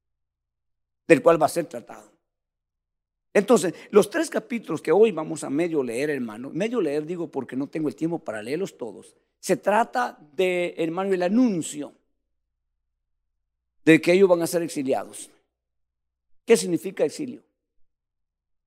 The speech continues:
¿Ah?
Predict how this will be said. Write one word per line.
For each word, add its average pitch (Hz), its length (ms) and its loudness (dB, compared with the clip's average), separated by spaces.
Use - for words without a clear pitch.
¿Ah? 339 220 2